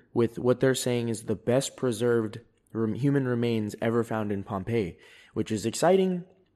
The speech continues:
also grim, but, you know, hopefully the people that had died,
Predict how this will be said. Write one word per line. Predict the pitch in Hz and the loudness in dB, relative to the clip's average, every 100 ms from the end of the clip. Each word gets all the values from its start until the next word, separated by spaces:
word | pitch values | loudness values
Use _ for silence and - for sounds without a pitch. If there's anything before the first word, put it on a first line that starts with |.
| _ - | _ -4
also | 120 113 104 | -2 -2 -4
grim, | 92 117 139 151 160 - _ _ _ | -2 -2 0 -2 -6 -12 _ _ _
but, | 120 117 - - - | 0 0 0 -8 -8
you | 127 | -4
know, | 123 117 117 _ _ _ _ - | -2 -2 -6 _ _ _ _ -6
hopefully | 135 143 156 147 143 | -2 -2 0 2 2
the | 131 123 | 2 0
people | 139 - 117 | -4 -4 -2
that | 113 | -2
had | 92 | -2
died, | 80 113 127 107 117 | -2 -2 0 -2 -6